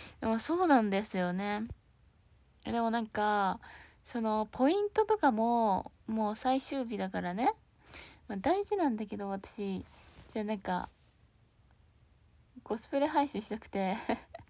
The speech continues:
<laughs> 明日。最後の最後まで、なんか、ちょ、可愛く、まあ、コスプレっていうか、あの、金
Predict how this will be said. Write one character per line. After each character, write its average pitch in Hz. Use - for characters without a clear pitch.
<laughs> -
明 220
日。 196
最 269
後 269
の 269
最 269
後 208
ま 196
で、 196
な 196
ん 190
か、 -
ち -
ょ、 -
可 233
愛 226
く、 -
ま 214
あ、 202
コ 208
ス -
プ 226
レ 226
っ 226
て 220
い -
う 202
か、 -
あ 208
の、 202
金 277